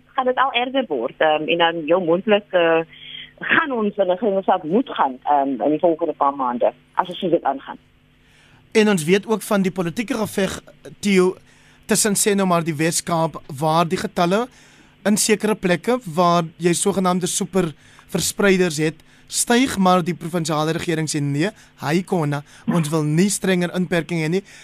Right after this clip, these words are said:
Speaker 2: Terwyl daar in KwaZulu-Natal 'n premier is wat sê hy sal self vra, weens die stygende getalle in sy provinsie, dat ons dalk kyk na stre-, strenger inperking.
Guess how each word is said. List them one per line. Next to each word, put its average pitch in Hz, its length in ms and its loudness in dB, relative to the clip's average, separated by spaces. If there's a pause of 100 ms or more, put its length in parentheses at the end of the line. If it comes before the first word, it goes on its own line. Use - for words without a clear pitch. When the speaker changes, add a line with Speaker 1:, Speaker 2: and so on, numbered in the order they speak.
(340)
Speaker 2:
Terwyl 196 840 2
daar 175 420 -2 (100)
in 175 240 -2 (200)
KwaZulu-Natal 165 840 -2
'n 190 60 -6
premier 170 380 0
is 165 120 -4
wat 147 160 -4
sê 156 260 -2 (340)
hy 165 120 0
sal 170 180 -2
self 226 440 0
vra, 147 360 -4 (400)
weens 165 260 2
die 170 80 -2
stygende 180 340 -2
getalle 156 300 -2
in 156 60 -4
sy 220 200 2
provinsie, 151 540 -4 (280)
dat 156 180 -2
ons 170 140 0
dalk 156 180 0
kyk 156 180 -6
na 156 120 -4
stre-, 156 300 -6 (100)
strenger 175 420 0
inperking. 147 480 -6